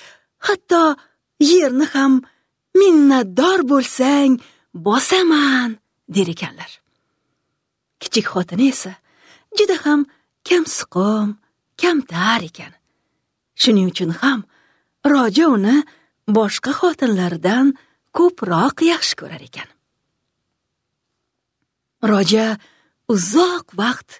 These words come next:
farzand ko'rmabdi. "Meni vorisim kim bo'ladi endi? Meni mol mulkimga kim egalik qiladi?" deb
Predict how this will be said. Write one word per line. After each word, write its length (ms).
farzand 480
ko'rmabdi. 560
"Meni 280
vorisim 840
kim 220
bo'ladi 440
endi? 300
Meni 280
mol 400
mulkimga 640
kim 260
egalik 540
qiladi?" 460
deb 240